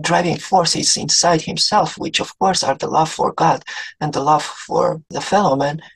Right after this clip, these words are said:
And these are able, you know, these are able to motivate him to completely tear apart these bad thoughts, to clean his soul and his intellect of all this, uh,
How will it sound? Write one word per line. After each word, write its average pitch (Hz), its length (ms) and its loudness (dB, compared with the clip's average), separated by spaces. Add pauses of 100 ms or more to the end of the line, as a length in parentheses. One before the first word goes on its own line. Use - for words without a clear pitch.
And 160 220 4
these 180 580 2 (400)
are 185 340 2
able, 165 540 2 (200)
you 180 100 4
know, 147 180 0
these 160 220 0
are 175 80 4
able 156 260 0
to 160 180 -2
motivate 160 600 0
him 156 420 -2 (300)
to 165 100 -4
completely 156 920 0
tear 165 220 0
apart 160 400 0
these - 320 -2
bad 147 340 2 (260)
thoughts, 165 640 2 (140)
to 165 120 -2
clean 165 760 0 (320)
his 151 220 -2
soul - 800 2
and 135 180 -2
his 156 300 -2
intellect - 440 -2
of 170 140 -6 (260)
all 185 200 4
this, 160 400 2
uh, 139 380 -2